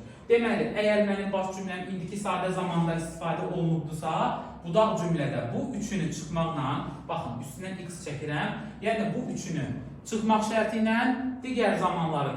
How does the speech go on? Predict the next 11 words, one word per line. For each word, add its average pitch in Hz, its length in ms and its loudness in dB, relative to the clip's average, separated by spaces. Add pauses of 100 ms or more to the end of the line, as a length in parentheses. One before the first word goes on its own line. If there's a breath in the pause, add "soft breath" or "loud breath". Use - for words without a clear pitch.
hər 208 220 4
birini 226 260 2
görə 135 220 2
bilərəm. 120 340 -4 (320 loud breath)
Həmçinin 202 400 2
bura 185 160 2
daxildə 175 400 2
hansı 196 320 0
zaman 185 240 2
artıq? 247 400 -2 (240)
Keçmiş - 320 -4